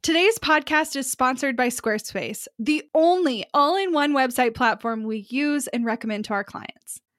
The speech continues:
Squarespace makes it easy to create beautiful websites, engage with your audience, and sell your products and services all in one place. Visit squarespace dot com slash boss project to save ten percent off your first purchase of a website or domain.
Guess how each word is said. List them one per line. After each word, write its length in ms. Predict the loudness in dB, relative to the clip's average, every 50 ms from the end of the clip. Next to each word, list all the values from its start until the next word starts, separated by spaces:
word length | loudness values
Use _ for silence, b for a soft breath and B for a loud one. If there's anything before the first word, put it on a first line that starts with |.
| _ -10
Squarespace 680 | -8 -4 0 2 2 2 2 4 4 4 4 4 4 0
makes 240 | -2 -2 -2 -2
it 160 | -4 -6 -6 -4
easy 560 | -2 2 4 4 6 4 4 2 0 -4 -4 -4
to 160 | -2 -2 -2
create 340 | -2 -2 -4 -4 -4 -6 -6
beautiful 460 | -4 -2 -2 -2 0 2 2 4 4
websites, 480 | 4 4 2 0 -2 -2 -4 -4 -4 -8
engage 380 | -8 -10 -6 -4 -2 -2 -2 -2
with 160 | -4 -4 -4
your 160 | -4 -2 0
audience, 420 | 0 0 0 -2 -4 -6 -10 -12 -8 -6
and 160 | -4 -4 -2
sell 260 | -2 0 2 2 2
your 140 | 2 0 -2
products 320 | 0 0 0 0 -2 -4
and 160 | -8 -10 -8 -8
services 500 | -8 -8 -8 -8 -8 -6 -6 -6 -6 -8 -10 _
all 260 | -2 0 0 0 -2 -4
in 360 | -6 -8 -8 -6 -8 -6 -4
one 260 | -4 -4 -4 -6 -8
place. 520 | -8 -6 -6 -6 -6 -8 -12 -14 -14 -16 -18 _ _ -2
Visit 320 | -2 -2 0 0 -2 -4
squarespace 680 | -4 -6 -2 0 0 0 0 0 0 0 0 0 0 0
dot 280 | 2 2 2 2 0 -4
com 400 | -4 0 2 2 4 4 2 2
slash 360 | 2 2 2 2 2 -2 -4
boss 280 | -2 0 0 0 0 0
project 480 | 0 0 2 4 4 2 0 0 _
to 100 | -2 -2
save 360 | -2 0 2 2 2 0 -2 -2
ten 240 | -2 0 0 2
percent 420 | 2 0 0 2 0 0 0 0 -4
off 140 | -4 -2 -2
your 100 | -4 -2
first 320 | -2 -2 -2 -2 -2 -2
purchase 380 | 0 0 0 0 -2 -4 -2 -2
of 100 | -2 -2
a 100 | -2 -2
website 440 | -2 -2 -2 -2 -2 -2 -2 0
or 100 | -2 -4
domain. 460 | -4 -4 -4 -6 -6 -8 -10 -12 -16